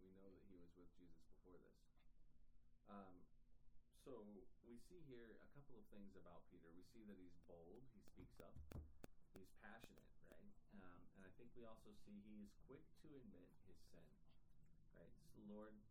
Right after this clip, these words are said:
Speaker 1: what does he say? Um, "Go away from me, Lord, I am a sinful man."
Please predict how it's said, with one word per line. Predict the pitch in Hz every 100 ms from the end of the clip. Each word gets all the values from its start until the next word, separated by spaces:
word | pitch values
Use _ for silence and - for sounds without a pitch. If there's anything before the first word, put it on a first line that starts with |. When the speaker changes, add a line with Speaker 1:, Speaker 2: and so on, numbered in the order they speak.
| - 104
Speaker 1:
what | 98
does | 101 98
he | - -
say? | 85 - - - - 92 95
Um, | 92 90 90 90 - - - - - -
"Go | 107 101
away | 113 123
from | 123 113
me, | 104
Lord, | 104 101 95
I | 92
am | 90
a | 90 -
sinful | 98 90 85
man." | -